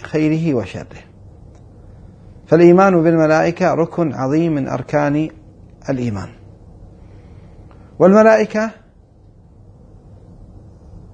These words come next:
مأخوذ هذا الاسم من المألك أو الملأك، ومعنى هذه الكلمة الرسالة. فالملائكة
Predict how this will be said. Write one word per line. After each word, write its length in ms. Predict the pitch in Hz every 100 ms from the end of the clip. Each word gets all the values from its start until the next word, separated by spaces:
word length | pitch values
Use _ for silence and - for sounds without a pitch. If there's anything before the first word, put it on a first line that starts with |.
| -
مأخوذ 640 | 165 160 190 185 165 170 - - - - -
هذا 260 | - 165 151
الاسم 400 | 156 156 156 147 - - - -
من 300 | 135 151 160 - - - - - - - - - - -
المألك 720 | 147 156 160 143 123 - - - - - - - - - -
أو 100 | 151
الملأك، 680 | 156 156 165 - 131 - - - - - - - - - - - - - - - - -
ومعنى 640 | 151 175 175 170 190 190
هذه 300 | 165 170 156
الكلمة 500 | 147 165 165 185 202 -
الرسالة. 520 | 160 143 - 101 87 - - - - - - - - - - - - - - -
فالملائكة 960 | - 160 170 185 190 190 185 185 190 208